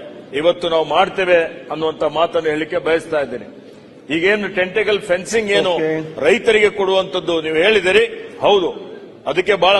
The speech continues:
Speaker 1: ಕಡಿಮೆ ಅನುದಾನ ಇದೆ. ಹೀಗಾಗಿ ಕೆಲವೊಂದು ರೈತರಿಗೆ ಮಾತ್ರ ಯಾರು ಮುಂದೆ ಬಂದು ನಾವು ಸೋಲಾರ್ ತಂತಿ ಹಾಕೊಳ್ತೀವಿ ಅಂತ ಹೇಳ್ತಾ ಇದ್ದಾರೆ.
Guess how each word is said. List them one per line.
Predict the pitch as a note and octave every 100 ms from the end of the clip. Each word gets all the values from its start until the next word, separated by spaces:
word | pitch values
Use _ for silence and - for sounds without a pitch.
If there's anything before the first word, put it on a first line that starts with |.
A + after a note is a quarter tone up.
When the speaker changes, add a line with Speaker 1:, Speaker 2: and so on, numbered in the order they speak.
| F#3
Speaker 1:
ಕಡಿಮೆ | F#3+ B3 A#3+
ಅನುದಾನ | G#3+ F#3 F#3+ F3
ಇದೆ. | D#3+ A2+ - - A#2
ಹೀಗಾಗಿ | D3 E3+ F#3+ F#3 F3 D#3 - - -
ಕೆಲವೊಂದು | E3 G#3 G#3+
ರೈತರಿಗೆ | F#3 E3+ A3+ G#3 G3
ಮಾತ್ರ | F3 G3+ G#3 G3 F3
ಯಾರು | F#3 F#3 D#3+ - - -
ಮುಂದೆ | A#2+ G3 G#3+ G3
ಬಂದು | G3 F#3+
ನಾವು | F#3 F3+ E3
ಸೋಲಾರ್ | - E3+ G#3 G#3+ -
ತಂತಿ | F#3+ F#3+
ಹಾಕೊಳ್ತೀವಿ | E3+ E3+ G3 F#3+ F#3
ಅಂತ | E3
ಹೇಳ್ತಾ | E3+ F#3+ F#3
ಇದ್ದಾರೆ. | E3+ E3+ F#3+